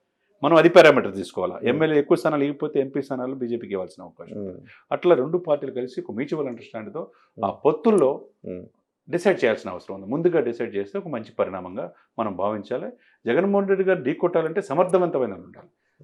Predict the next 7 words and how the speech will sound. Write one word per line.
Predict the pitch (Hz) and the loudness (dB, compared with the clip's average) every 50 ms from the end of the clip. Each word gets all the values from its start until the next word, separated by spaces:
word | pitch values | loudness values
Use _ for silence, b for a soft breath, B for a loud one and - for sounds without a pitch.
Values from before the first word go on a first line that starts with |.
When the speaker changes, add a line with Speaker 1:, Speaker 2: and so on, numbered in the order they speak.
| - _ - 110 | -20 _ -20 -20
Speaker 1:
అద్దె-, | 107 - - 104 - | -16 -12 -10 -8 -6
అధికంగా, | 98 98 - - 123 - 135 117 127 117 120 123 123 123 117 98 | -8 -4 -4 -2 2 2 2 2 2 0 0 -2 -2 -2 -2 -2
అంగబలంగా | 92 95 107 104 107 104 98 - 110 107 113 107 92 | -2 -4 -2 0 0 -2 -2 -4 -4 -2 -2 -2 -2
అన్నీ | 90 113 165 | -2 -2 -2
ఉండాలి. | 202 196 160 127 98 82 - - - - - | 0 0 0 0 0 0 -2 -8 -18 -16 -10
Speaker 2:
ఉమ్. | 107 104 | -8 -6
Speaker 1:
అన్నీ | 101 139 | -4 -4